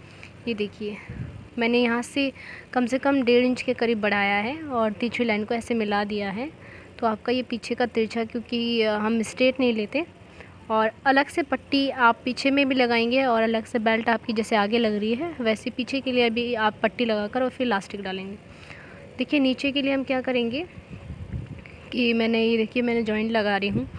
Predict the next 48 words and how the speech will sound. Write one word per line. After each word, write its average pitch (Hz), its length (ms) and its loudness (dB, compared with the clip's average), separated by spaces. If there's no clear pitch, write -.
अ, 208 220 0
तो 226 120 -4
ये 240 120 2
देखिए, 240 340 0
क्योंकि 240 300 -2
मेरी 214 180 2
लाइनिंग 226 360 2
है 262 100 2
डेढ़ 220 280 4
इंच 320 240 2
और 214 120 -2
डेढ़, 220 300 2
डेढ़ 254 160 2
इंच 254 220 0
का। 294 180 -2
फ्रेंड्स, 285 220 2
आप 294 160 0
इससे 277 180 -4
कम 254 240 2
लेना 262 240 6
चाहते 247 320 0
हैं 247 80 0
अगर 254 80 0
एक 220 340 0
इंच 254 200 0
का, 302 220 -2
तो 240 100 -2
वो 220 340 -4
उतना 233 280 0
भी 233 160 2
आप 220 200 0
ले 220 140 2
सकते 220 340 -6
हैं, 262 140 -4
वो 233 60 -2
भी 233 120 2
आपका 226 260 0
ठीक 233 260 -6
size 226 300 0
आता 214 220 -4
है। 269 140 -4
तो 240 60 0
ये 233 120 2
लेकर 240 340 0
हम 247 220 -4
क्या 226 140 -2
करेंगे, 226 360 -2
scale 233 460 -2